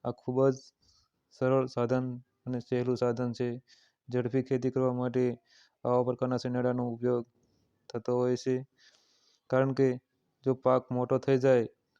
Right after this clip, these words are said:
પછી ટ્રેક્ટરથી આંતરખેડ કરી શકાય તેમ ન હોય, ત્યારે આ સનેડાનો ઉપયોગ કરવામાં આવે છે. અત્યારના સમયમાં બળદથી ખેતી કરવી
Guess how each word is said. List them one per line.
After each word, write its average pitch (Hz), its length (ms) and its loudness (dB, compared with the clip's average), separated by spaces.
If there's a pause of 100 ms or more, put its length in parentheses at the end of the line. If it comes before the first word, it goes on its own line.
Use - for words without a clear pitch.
(200)
પછી 127 240 -2
ટ્રેક્ટરથી 127 600 -2 (420)
આંતરખેડ 127 500 -2
કરી 127 240 0
શકાય 123 320 -2
તેમ 127 180 0 (960)
ન 131 120 -6 (180)
હોય, 110 280 -2 (480)
ત્યારે 131 280 2
આ 127 160 4
સનેડાનો 123 440 -2
ઉપયોગ 123 320 -2 (500)
કરવામાં 123 480 -2
આવે 123 160 0
છે. 127 180 -4 (960)
અત્યારના 147 440 2
સમયમાં 143 420 0 (880)
બળદથી 139 400 2
ખેતી 139 280 0
કરવી 135 360 0